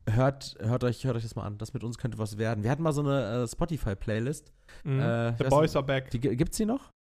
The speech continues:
Speaker 1: Ich hab die auf deinem, auf deinem Spotify-Profil nicht mehr gefunden. Hm.
Speaker 2: Ich guck mal eben.
Speaker 1: Aber, ähm, wenn es die noch gibt, ähm,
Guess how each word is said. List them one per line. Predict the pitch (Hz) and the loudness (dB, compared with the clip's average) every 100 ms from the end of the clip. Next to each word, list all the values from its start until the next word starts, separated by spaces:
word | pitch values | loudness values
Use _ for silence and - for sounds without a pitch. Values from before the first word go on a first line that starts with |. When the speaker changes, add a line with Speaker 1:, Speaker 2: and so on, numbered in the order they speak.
| - | -12
Speaker 1:
Ich | - | -4
hab | 151 | 2
die | 156 | 2
auf | |
deinem, | - 147 147 120 | 4 2 2 -2
auf | 120 | -2
deinem | 139 | -2
Spotify-Profil | 135 - 135 127 117 - - | -2 -4 -2 -2 -2 -2 -4
nicht | 117 120 | -4 -4
mehr | |
gefunden. | 117 117 120 131 - _ _ _ _ - - - - | -6 -4 -6 -6 -10 _ _ _ _ -20 -20 -20 -10
Hm. | 120 123 120 117 - - - _ _ _ _ _ _ _ _ _ _ _ | -6 -4 -4 -6 -12 -20 -20 _ _ _ _ _ _ _ _ _ _ _
Speaker 2:
Ich | _ | _
guck | - - | -20 -16
mal | 117 - | -14 -14
eben. | 104 104 107 | -16 -16 -6
Speaker 1:
Aber, | 117 110 110 117 107 | 0 2 2 2 0
ähm, | 117 117 - - - - | 0 -2 -6 -14 -20 -12
wenn | 110 135 202 | 2 4 4
es | 214 | 2
die | - | 0
noch | 208 190 156 | 0 0 0
gibt, | 202 - - - - - _ - | -2 -2 -14 -14 -20 -20 _ 0
ähm, | 139 139 143 | 2 2 0